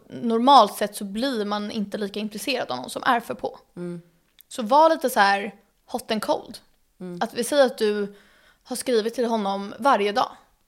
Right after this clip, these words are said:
Speaker 1: Hör bara inte av dig på två dagar helt plötsligt. Då kommer han bli så här: "Oj, vad hände?" Och sen när ni pratar igen är du helt normal.
Speaker 2: Alltså, mitt bästa tips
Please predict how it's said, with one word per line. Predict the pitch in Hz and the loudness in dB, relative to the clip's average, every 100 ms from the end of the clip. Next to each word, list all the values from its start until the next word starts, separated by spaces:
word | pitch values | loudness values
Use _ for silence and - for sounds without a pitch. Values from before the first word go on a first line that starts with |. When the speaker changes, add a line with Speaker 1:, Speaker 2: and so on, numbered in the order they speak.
| _ _ - | _ _ -2
Speaker 1:
Hör | 311 | 2
bara | 285 262 | 4 4
inte | 247 214 | 6 4
av | 311 | 4
dig | 359 | 2
på | |
två | - 208 | -2 -4
dagar | 196 202 | -2 -6
helt | 202 | -8
plötsligt. | 214 320 - _ _ | -14 -16 -20 _ _
Då | - | -8
kommer | 247 294 | -2 2
han | 233 | 2
bli | 202 | 0
så | 196 | -2
här: | - | 0
"Oj, | 320 | 2
vad | 233 233 | 4 2
hände?" | 214 247 247 - _ - | 0 -2 -4 -12 _ -12
Och | - | 0
sen | 240 | 2
när | 359 | 2
ni | |
pratar | 370 233 208 | 2 2 2
igen | 226 262 - | 2 2 -2
är | 214 | -4
du | |
helt | 214 208 | -2 -2
normal. | 220 262 - - _ - | 0 -2 -2 -16 _ -4
Speaker 2:
Alltså, | 226 262 | -2 -2
mitt | 269 262 233 | -4 -2 0
bästa | 302 - - 208 | 0 -2 -4 -4
tips | 220 - - - - | -4 -8 -8 -8 -10